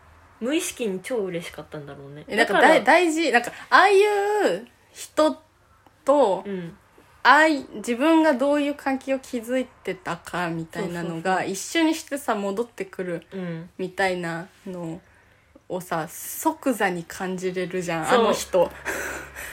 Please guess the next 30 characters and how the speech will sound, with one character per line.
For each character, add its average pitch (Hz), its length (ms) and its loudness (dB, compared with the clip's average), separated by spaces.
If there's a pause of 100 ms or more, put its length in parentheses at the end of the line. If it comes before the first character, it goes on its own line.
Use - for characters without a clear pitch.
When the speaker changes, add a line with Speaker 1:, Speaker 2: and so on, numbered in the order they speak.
(120)
Speaker 1:
な 302 120 2
ん 285 80 -2
か、 254 280 2
あ、 320 80 -6 (1120)
う 220 80 -6
ち 392 120 -2
ら 370 160 4
こ 269 200 -2
う 320 60 0
い 359 280 -4
う - 20 -10
感 330 240 -6
じ 320 140 -4
だ 320 100 2
わ、 180 220 -2
み 170 80 -14
た 151 80 -8
い 104 80 -10
な。 226 140 -8
な - 20 -
ん - 20 -12
か、 185 120 -6
Speaker 2:
う 175 60 -6
ん。 196 260 -14 (640)
Speaker 1:
な 339 160 -4
ん 294 40 -6
だ 208 140 -4
ろ 175 80 -10
う 165 40 -10
な。 160 280 -12